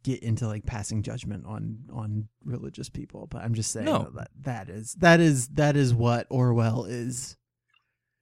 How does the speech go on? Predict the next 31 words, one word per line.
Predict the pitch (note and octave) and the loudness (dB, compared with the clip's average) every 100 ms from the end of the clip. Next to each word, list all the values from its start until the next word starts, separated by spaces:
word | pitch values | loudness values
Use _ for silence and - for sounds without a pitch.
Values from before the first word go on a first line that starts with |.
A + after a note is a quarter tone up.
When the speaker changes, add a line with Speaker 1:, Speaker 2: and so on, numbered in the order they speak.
| _ _ | _ _
Speaker 1:
intending | C3+ B2 B2+ A2+ G#2+ G2+ G2 | 0 0 2 2 2 -2 -2
to | A2+ G#2+ | -6 -6
say | - F2 A#1+ | -8 -8 -8
here, | - - A1 | -8 -8 -10
I | G#2+ | -10
think, | - | -2
Speaker 2:
Well, | F#3 F#3 | 0 0
and | C#3 C#3+ | 0 2
Speaker 1:
is | |
Speaker 2:
yeah, | A3 A#3+ | 4 4
Speaker 1:
that | F2 | 4
Speaker 2:
and | A2+ A#2+ - _ _ _ _ - | 0 -4 -10 _ _ _ _ -2
Orwell | D#3+ A3 G#3 D#3 | 4 6 6 6
was | C#3 B2 | 4 4
Speaker 1:
is | C#3 | 6
Speaker 2:
not | |
Speaker 1:
that | C#3 C#3 - | 6 4 8
some, | F#3+ F#3 F3 | 10 12 10
some, | D#3+ G3+ G3 F#3+ E3+ | 10 10 10 8 4
some | D3 F#3+ F3 | 6 8 8
cynical | - D#3+ D#3 C#3+ C3 | 8 8 8 6 4
governments, | A#2+ B2+ A#2+ B2 A2+ C3+ | 6 6 8 6 4 2
I | A#2 | 0
guess, | A2+ A2 - B2+ | 2 0 0 -2
like, | A2 G2+ - - _ _ _ _ _ | -2 -4 -10 -20 _ _ _ _ _
use | - A#2 A#2+ A#2 A2 | -6 2 6 6 8
religion | A2 A2 A2+ G#2+ A2 | 6 6 0 0 0
as | A2 A2 | 0 -2
a | A2+ | -2
way | A2 G#2+ A2+ | -2 -4 -6
to | - - A2 A2 | -6 -6 -4 -6